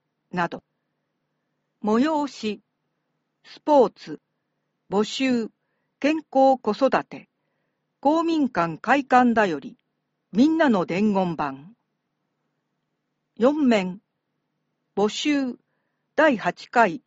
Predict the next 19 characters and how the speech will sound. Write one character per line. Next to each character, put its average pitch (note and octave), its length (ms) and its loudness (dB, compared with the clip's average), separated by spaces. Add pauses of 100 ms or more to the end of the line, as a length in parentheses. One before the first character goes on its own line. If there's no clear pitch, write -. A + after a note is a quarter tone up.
(140)
秦 C#4 280 2
野 D#4 140 0
ブ A#3+ 120 0
ラ D4 140 4
ン A#3+ 100 2
ド E3+ 120 -4
認 F#3 240 -2
証 F3 320 -4
品。 D3 360 -14 (1300)
楽 D#4 280 0
し C#4+ 260 -2
い F#3+ 60 -4
イ - 20 -10
ベ A3 160 2
ン B3+ 100 0
ト A3+ 160 2
が G3+ 140 2
い E3 80 -4
っ D3+ 40 -20